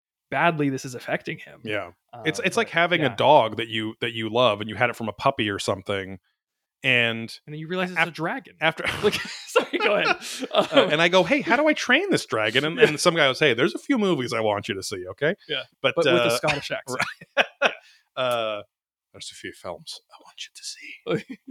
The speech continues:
Speaker 1: <laughs>
Speaker 2: Uh,
Speaker 1: Yeah.
Speaker 2: uh, How to Train Your Dragon? No, those movies suck. I'm talking about porno, mate. No.
Speaker 1: <laughs>
Speaker 2: Uh, yeah, your dad guy. No, uh, it's like your dog just up and going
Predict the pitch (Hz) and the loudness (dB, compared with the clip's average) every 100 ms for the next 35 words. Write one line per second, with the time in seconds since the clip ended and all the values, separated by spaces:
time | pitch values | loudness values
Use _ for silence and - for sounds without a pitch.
0 | 208 - 127 117 113 107 104 107 _ _ | -16 -2 2 2 2 2 0 -2 _ _
1 | _ _ _ _ _ - 139 202 233 - | _ _ _ _ _ -10 -2 0 0 0
2 | 127 - - 202 311 - 240 277 190 - | 0 -2 -8 -4 -4 -4 -4 2 2 0
3 | 175 - - - 208 - 220 359 208 107 | -8 -10 -12 -10 -6 -2 2 2 2 -2
4 | - - 285 415 403 - 95 90 - 131 | -4 2 6 6 4 0 0 -2 0 0
5 | 107 - - 311 139 123 117 110 120 277 | 0 -2 -4 -4 0 2 2 0 -4 -4
6 | - - 190 254 247 123 - _ _ - | -6 -6 -8 -6 -4 -4 -6 _ _ -2
7 | 147 120 151 135 123 117 117 - _ 170 | 0 2 4 6 6 4 2 -6 _ -2
8 | 165 196 190 156 139 165 175 123 117 135 | 4 4 6 2 6 8 6 4 -2 0
9 | 135 131 120 117 113 110 | 0 2 6 6 6 2